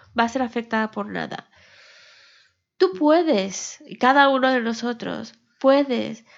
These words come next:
alcanzar el estado perfecto de un Buda. Para tener una idea de qué ese sería eso, un estado perfecto en el cual estás en felicidad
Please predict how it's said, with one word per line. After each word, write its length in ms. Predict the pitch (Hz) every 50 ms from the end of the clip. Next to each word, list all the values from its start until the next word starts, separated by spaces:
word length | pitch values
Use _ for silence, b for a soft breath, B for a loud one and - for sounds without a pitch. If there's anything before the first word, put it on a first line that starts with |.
| B B B
alcanzar 680 | - 233 226 226 240 226 226 226 226 226 240 247 247
el 120 | 254 247 233
estado 360 | 226 226 - 247 247 247 233
perfecto 600 | 233 226 214 - - 247 240 233 233 - 220 208
de 80 | 196 180
un 100 | 175 170
Buda. 380 | 165 160 - - - - 208 _ - - - _ _ _ _ _ _ _ _ _ _ _ _ _ _ _ _ _ _ _ _ _ _
Para 200 | - 220 214 208
tener 400 | - - 214 208 196 202 226 247
una 200 | 247 233 214 220
idea 360 | - 240 254 - 240 240 233
de 140 | 226 220 226
qué 120 | - 240 240
ese 200 | 226 226 - 233
sería 500 | 226 - 226 220 226 226 233 233 233 233
eso, 360 | 247 240 247 269 262 302 330 B B B B B B B B B
un 140 | 302 302 370
estado 360 | 349 349 - 311 302 311 311
perfecto 480 | 302 247 233 226 - 269 262 269 - 269
en 100 | 262 247
el 160 | 220 226 226
cual 380 | 226 - 240 233 240 262 302 320 b b b b b b b b b b
estás 720 | - 254 226 - - - 254 254 277 294 285 - - - _ _ _ _ _ _ _ _ _ _ _ _ _ _ _ _
en 520 | - - - - 240 240 240 - - -
felicidad 640 | 226 - 254 247 254 254 262 285 294 330 339 349 370